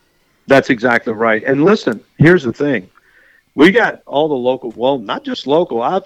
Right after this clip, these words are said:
I've had guys come in here from North Carolina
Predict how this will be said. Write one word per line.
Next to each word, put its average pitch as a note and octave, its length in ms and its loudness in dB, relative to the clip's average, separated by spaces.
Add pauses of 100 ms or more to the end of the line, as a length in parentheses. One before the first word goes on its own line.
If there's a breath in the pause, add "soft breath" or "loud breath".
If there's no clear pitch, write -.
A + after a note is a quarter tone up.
I've F3 220 -4
had G3 220 0
guys C#3+ 340 -4
come C3 240 -8
in C3 160 -4
here A2 400 -6 (920)
from A2+ 680 -2
North B2 400 2
Carolina A#2+ 680 2